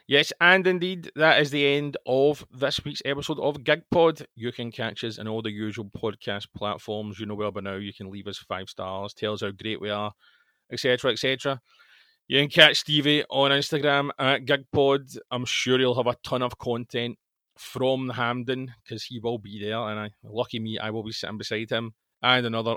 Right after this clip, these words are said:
unnamed individual. Well, that's gonna be a, a fun day for us all, hopefully, if Celtic get the job done.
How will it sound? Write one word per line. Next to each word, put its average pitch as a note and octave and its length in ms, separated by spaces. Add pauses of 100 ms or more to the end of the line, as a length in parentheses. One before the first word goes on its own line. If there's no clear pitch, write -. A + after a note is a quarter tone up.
(100)
unnamed A2+ 360
individual. A2 560
Well, A2+ 280
that's A#2 160
gonna A2+ 180
be A2 140
a, G#2+ 160
a A2+ 40
fun A#2+ 300
day A#2 160
for A#2 160
us G#2+ 80
all, A2+ 180
hopefully, A#2+ 360
if A2 60
Celtic G#2+ 380
get A#2 160
the B2 80
job A#2+ 300
done. C3 260